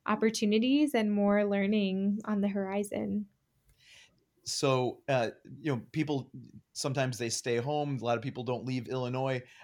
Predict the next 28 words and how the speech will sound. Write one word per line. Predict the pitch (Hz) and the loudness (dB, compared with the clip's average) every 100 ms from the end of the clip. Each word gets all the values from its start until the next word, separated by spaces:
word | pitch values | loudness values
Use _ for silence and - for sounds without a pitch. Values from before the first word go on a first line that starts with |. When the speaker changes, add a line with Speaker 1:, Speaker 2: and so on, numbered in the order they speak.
| - | 0
Speaker 2:
Uh, | 131 | 0
how | 131 165 | 4 2
do | |
you | 170 | 4
like | 180 | 0
Colorado? | 180 175 170 185 117 - _ _ _ _ _ - - - | 2 2 2 0 -4 -10 _ _ _ _ _ -18 -14 2
Speaker 1:
I | 247 392 | 8 12
love | 302 285 - | 12 10 8
Colorado. | 330 349 320 247 220 | 6 8 10 10 8
It's | 208 214 | 6 2
incredible. | 247 247 233 262 240 208 202 196 - - - 226 | -2 4 4 6 6 6 4 -2 -16 -18 -8 2
Um, | 233 220 208 202 202 - | 4 6 4 0 -4 -4
you | 233 | 0
know, | 214 220 | 2 2
it's | 226 - | -2 0
fun. | 226 220 214 | 2 4 6
Denver's | 226 233 254 247 | 6 6 6 4
a | |
fun | 247 214 226 | 2 0 2
city | 233 202 208 233 | 2 2 2 2
because | 226 226 208 196 196 | 0 4 6 6 2
you | 208 202 196 185 | 2 4 4 4
live | 202 | 4
in | 202 208 | 4 2
a | |
city, | 208 202 226 311 | 2 2 6 6
but | 269 214 | 8 6
you're | - 202 196 | 6 4 4